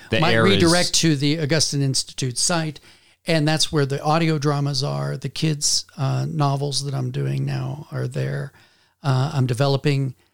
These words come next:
Speaker 2: I didn't really talk about the bigger picture of this Hope Springs universe, a, a, a Colorado town called Hope Springs,
Speaker 1: Mm-hmm.
Speaker 2: um, that I've tried to create in the context of the Augustine Institute, so I can tell stories to any age group.
Speaker 1: Oh, that's great.
Speaker 2: So I have, like,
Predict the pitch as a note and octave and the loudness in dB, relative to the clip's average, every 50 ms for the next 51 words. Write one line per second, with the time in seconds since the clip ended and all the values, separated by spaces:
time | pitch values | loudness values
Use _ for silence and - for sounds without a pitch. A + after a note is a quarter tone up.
0 | _ - E3 D3+ D#3 D#3 D3 D3 C#3 C3 - - C#3 D3 C#3 - - A#2+ C3 B2+ | _ -2 0 2 2 2 2 2 0 0 0 0 0 0 0 -2 -4 -4 -4 -4
1 | B2 B2 B2 C3+ - - - D#3+ B2+ C3+ A#2+ A2+ C#3 D3 C3+ B2 A#2+ B2 C3+ - | -4 -4 -6 -8 -12 -14 -16 -14 -12 -10 -8 -4 -4 -4 -4 -4 -6 -6 -8 -12
2 | _ _ _ _ _ _ _ _ _ - D#3+ F3 F3 - - C#3 C3+ B2 A#2 C#3+ | _ _ _ _ _ _ _ _ _ -4 -4 -2 -2 -2 -4 -4 -4 -4 -4 -4
3 | C3+ C3+ B2+ C3+ - _ - B2+ - - - D3+ C#3+ - - - - D3+ D3+ D3+ | -4 -4 -6 -10 -12 _ -4 -4 -4 -2 -2 -4 -4 -4 -8 -6 -6 -4 -4 -4
4 | C#3+ B2+ C3+ C3 B2 B2 - - - C#3+ - - - - D3+ - - - C#3 _ | -4 -4 -6 -6 -8 -8 -8 -10 -10 -8 -8 -8 -8 -8 -12 -12 -10 -12 -14 _
5 | - D3 - A2+ - - - D3+ D#3 C#3+ C3+ C3+ C3 B2+ A#2+ - C3+ C#3+ C#3 C3+ | -10 -12 -12 -12 -10 -4 -2 -2 -2 -2 -4 -4 -6 -6 -6 -6 -4 -4 -4 -6
6 | - - B2+ B2 B2 C#3 C#3 - - - - - C#2 C2+ C3 C#3+ G2+ F#2 F2+ F2+ | -6 -6 -6 -4 -4 -6 -6 -6 -8 -6 -6 -4 -4 -4 -4 -4 -4 -4 -2 -2
7 | F2 E2+ _ _ _ _ _ _ _ _ - - D3 C3+ C#3 D#3 D#3+ E3 - E3+ | -4 -6 _ _ _ _ _ _ _ _ -4 -2 0 0 0 0 -2 -4 -6 -6
8 | D3 C#3 D#3 C#3 C#3+ C3+ B2+ - - - E3 F3 D3+ D#3 - - - - D3 C#3 | -2 -2 0 0 0 -2 -2 -4 -2 0 0 0 0 -2 -6 -6 -4 -2 0 0
9 | C#3 D3+ D#3 D3 C3+ C3 B2 B2+ - - C#3+ C#3 B2+ A#2 B2 B2 - - - - | 0 0 0 0 -2 -2 -4 -4 -4 -4 -4 -2 -2 -2 -4 -4 -4 -8 -10 -10
10 | - D3+ C#3 B2+ B2 B2 C3 B2+ A#2 - - D3+ C#3 C3 A#2+ B2+ - - - C3 | -8 -6 -6 -4 -4 -4 -4 -2 -4 -4 -4 -4 -4 -4 -4 -4 -6 -8 -8 -6
11 | - C3+ C3+ C3 - - - - - _ _ _ - - D#3 C#3 C3+ - C3 - | -4 -4 -4 -4 -6 -10 -20 -20 -20 _ _ _ -2 0 2 2 2 0 -2 0
12 | D3+ D#3+ D#3 - - - F3 E3 D#3 D3+ C#3 B2+ - - D#3+ - _ - - D3+ | 0 0 2 0 0 0 0 -2 -2 -2 -4 -6 -6 -8 -8 -10 _ -6 -4 -4
13 | D#3 E3+ E3 - F3 C3+ C#3 D3 B2+ - - - - _ _ _ _ _ - G2 | -4 -4 -6 -6 -8 -8 -8 -8 -10 -12 -14 -16 -20 _ _ _ _ _ -4 -2
14 | F#2 E2 E2 - - F#2 F2 E2+ D#2+ - - - - D3+ C#3+ C3+ C#3 B2+ C3 C#3+ | 0 0 -2 -2 -2 0 0 0 -2 -2 -4 -2 0 0 0 0 2 2 0 0
15 | C3+ C3 C#3+ C3+ C3 C3 - | -2 -4 -6 -6 -6 -6 -8